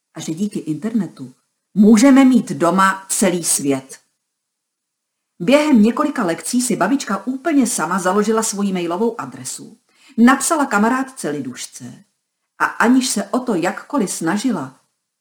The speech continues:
proklikala se až na stránky americké C I A. A když byla unavená, ukázal jí Otakar, že si může díky počítači a internetu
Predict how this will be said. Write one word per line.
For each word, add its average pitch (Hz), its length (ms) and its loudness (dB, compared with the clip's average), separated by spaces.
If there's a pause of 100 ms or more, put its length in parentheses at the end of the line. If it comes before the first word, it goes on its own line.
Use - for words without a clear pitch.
(140)
proklikala 208 640 -2
se 202 160 -8
až - 260 -12
na 165 140 -4
stránky 196 600 -6 (140)
americké 170 800 -4
C - 580 -8
I 143 240 -2 (160)
A. 117 320 -18 (1200)
A - 60 2
když 285 240 0
byla 294 280 -4
unavená, 220 580 -2 (500)
ukázal 302 560 0
jí 196 100 -2
Otakar, 220 520 -4
že 285 100 -2
si 233 160 0
může 254 300 2
díky 240 260 -2
počítači 214 640 -6
a 165 60 -10
internetu 208 800 -2